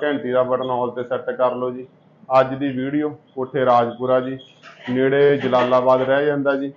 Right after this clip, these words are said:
ਤੇ ਇੱਕ ਸਾਈਡ ਤੇ ਭਿੰਡਰ ਕਲਾਂ ਰਹਿ ਜਾਂਦਾ ਜੀ। ਜ਼ਿਲ੍ਹਾ ਬਾਈ ਨੂੰ ਪੈਂਦਾ ਜੀ ਮੋਗਾ। ਅੱਜ ਦੀ ਵੀਡੀਓ 'ਚ ਤੁਹਾਡੇ ਵਾਸਤੇ ਦੋ ਖੂਬਸੂਰਤ ਗਾਵਾਂ ਲੈ ਕੇ ਆਏ ਆ, ਜਿਨ੍ਹਾਂ 'ਚੋਂ ਇੱਕ ਨਗ ਗੱਭਣ ਆ ਜੀ ਤੇ ਇੱਕ ਸੂਆ ਸਵਾਇਆ ਜੀ।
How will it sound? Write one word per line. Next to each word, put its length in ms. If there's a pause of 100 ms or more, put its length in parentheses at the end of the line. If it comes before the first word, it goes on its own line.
(300)
ਤੇ 120
ਇੱਕ 380
ਸਾਈਡ 240
ਤੇ 400 (400)
ਭਿੰਡਰ 300
ਕਲਾਂ 340
ਰਹਿ 180
ਜਾਂਦਾ 300
ਜੀ। 140 (200)
ਜ਼ਿਲ੍ਹਾ 300
ਬਾਈ 220
ਨੂੰ 140
ਪੈਂਦਾ 320
ਜੀ 100
ਮੋਗਾ। 600 (580)
ਅੱਜ 200
ਦੀ 160
ਵੀਡੀਓ 280
'ਚ 140 (260)
ਤੁਹਾਡੇ 240
ਵਾਸਤੇ 280
ਦੋ 320
ਖੂਬਸੂਰਤ 680
ਗਾਵਾਂ 280
ਲੈ 140
ਕੇ 140
ਆਏ 200
ਆ, 120 (140)
ਜਿਨ੍ਹਾਂ 320
'ਚੋਂ 240 (140)
ਇੱਕ 240
ਨਗ 280 (120)
ਗੱਭਣ 300
ਆ 120
ਜੀ 160 (440)
ਤੇ 120
ਇੱਕ 640
ਸੂਆ 220
ਸਵਾਇਆ 380
ਜੀ। 160